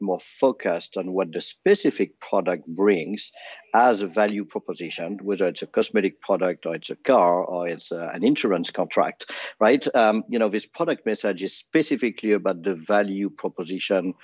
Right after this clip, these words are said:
of what this product or service brings to the consumer. Uh, of course, these should be aligned. Um, you know, you, you shouldn't have a, a, a product that is, uh, in conflict with where the, the brand and the company stands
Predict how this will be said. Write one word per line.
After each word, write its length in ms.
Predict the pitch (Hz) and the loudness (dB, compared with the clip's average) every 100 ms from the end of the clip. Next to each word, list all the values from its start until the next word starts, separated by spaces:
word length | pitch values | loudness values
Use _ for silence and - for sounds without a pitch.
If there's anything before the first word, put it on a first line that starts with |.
| - - _ | -20 -20 _
of 260 | - 92 - | 0 0 0
what 360 | - 101 120 110 | -6 2 2 2
this 180 | 104 98 | -2 -6
product 600 | - - - 98 92 - | -8 -6 0 0 0 -4
or 80 | 90 | -8
service 440 | - 120 101 92 - | -4 0 0 0 -4
brings 520 | 85 98 95 92 - | -2 2 2 0 -6
to 180 | - 135 | -2 0
the 100 | 110 | 2
consumer. 640 | 95 92 - 196 180 110 - - - - - | 0 -4 -2 0 2 2 0 -8 -18 -18 -6
Uh, 160 | - 101 | 2 4
of 200 | 123 123 | 2 0
course, 440 | - 180 120 240 - | 6 6 6 4 -6
these 480 | - 104 113 107 120 | -4 0 2 0 -2
should 320 | - - 107 | -6 -4 2
be 80 | 110 | 4
aligned. 500 | 98 82 135 165 - _ _ - | 4 2 0 -2 -8 _ _ -4
Um, 320 | 107 98 98 - | 2 2 2 -2
you 120 | 107 | -2
know, 160 | 90 | 0
you, 180 | 101 98 | 0 0
you 140 | 98 101 | 0 -2
shouldn't 320 | - 104 98 | 0 2 4
have 160 | 95 92 | 4 4
a, 440 | 90 87 98 92 | 2 2 0 -2
a, 240 | 101 95 104 | -2 -4 -6
a 20 | |
product 520 | - - 101 92 82 | -2 2 4 2 0
that 180 | 92 90 | -2 0
is, 260 | 90 82 | -2 -4
uh, 220 | 92 87 90 | -4 -4 -4
in 220 | 104 90 - | -4 -6 0
conflict 640 | 139 143 - 98 82 - | 2 2 2 -2 -2 -4
with 240 | 98 90 - | -2 -2 -2
where 240 | 92 92 | 0 0
the, 280 | 82 85 85 | 2 -2 -2
the 140 | 85 | -6
brand 380 | 80 104 120 90 | 0 4 6 4
and 100 | 85 | -2
the 60 | 85 | -4
company 400 | - - 104 85 | -2 0 -2 -4
stands 480 | - 101 85 80 | -6 -4 -4 -8